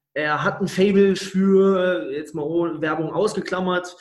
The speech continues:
für Sport, Sportmarke eins. Und wenn, wenn er auf dem linken Fuß nicht Sportmarke eins trägt, dann dreht er durch. Also, so, weißt du, so, so diese Identitätsmerkmale. Was macht dich, ähm, also ich als Fußballer zum Beispiel, wenn ich nicht zuerst den rechten Schuh angezogen habe,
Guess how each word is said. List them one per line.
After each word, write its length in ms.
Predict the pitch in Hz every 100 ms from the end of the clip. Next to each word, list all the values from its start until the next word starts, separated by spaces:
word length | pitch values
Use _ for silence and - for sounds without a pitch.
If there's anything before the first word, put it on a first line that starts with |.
| - _
für 160 | 190
Sport, 440 | 185 180 156 165 -
Sportmarke 720 | - 170 165 165 160 170 147
eins. 320 | 160 170 165
Und 140 | 147 151
wenn, 160 | 151
wenn 120 | 156 156
er 240 | 151 143
auf 80 | 143
dem 80 | 165
linken 300 | 208 202 190
Fuß 340 | - 202 -
nicht 120 | 180
Sportmarke 540 | - 175 175 165 160 120
eins 260 | 170 202 -
trägt, 420 | - 196 190 - - - -
dann 160 | 160
dreht 240 | 160 180 180
er 80 | 165
durch. 480 | 175 151 - - 147
Also, 140 | 151
so, 80 | 160
weißt 180 | 196 185
du, 60 |
so, 140 | 165 175
so 220 | 165 160
diese 220 | 170 170
Identitätsmerkmale. 1400 | 175 160 185 180 185 220 226 - 131 127 127 117 110 - - _ _ _
Was 240 | 165 220 220
macht 240 | 214 -
dich, 260 | 196 - _ _ _ _
ähm, 320 | 135 151 143
also 160 | 165 190
ich 140 | 226
als 140 | - -
Fußballer 380 | 262 269 170 147
zum 100 | 139
Beispiel, 260 | 139 147
wenn 80 | 156
ich 100 | 160
nicht 200 | 208 -
zuerst 300 | 175 185 -
den 60 | 160
rechten 300 | 208 - 190
Schuh 200 | 240 226
angezogen 580 | 156 139 139 135 131 120
habe, 180 | 117